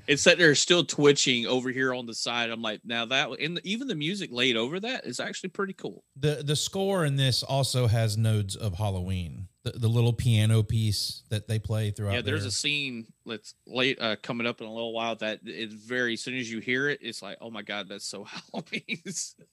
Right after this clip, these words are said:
Speaker 2: But in order to move our movie along,
Speaker 1: Yeah.
Speaker 2: like, they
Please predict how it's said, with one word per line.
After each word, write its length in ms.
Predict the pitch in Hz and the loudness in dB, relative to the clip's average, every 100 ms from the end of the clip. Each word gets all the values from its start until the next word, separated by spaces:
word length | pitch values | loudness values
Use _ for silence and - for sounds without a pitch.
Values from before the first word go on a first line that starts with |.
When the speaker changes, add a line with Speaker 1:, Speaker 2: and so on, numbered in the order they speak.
| 226 _ _ | -6 _ _
Speaker 2:
But 140 | 180 | -4
in 80 | 196 | -2
order 220 | 226 247 | -2 -2
to 80 | 196 | 2
move 260 | 156 156 151 | 4 4 4
our 140 | 131 127 | 2 4
movie 320 | 127 151 120 | 4 4 2
along, 680 | 104 101 143 175 113 113 113 | 2 -2 -2 0 2 2 0
Speaker 1:
Yeah. 60 | |
Speaker 2:
like, 360 | 107 104 98 - 127 | -2 -4 -4 -14 -4
they 340 | 123 123 113 | 0 0 -2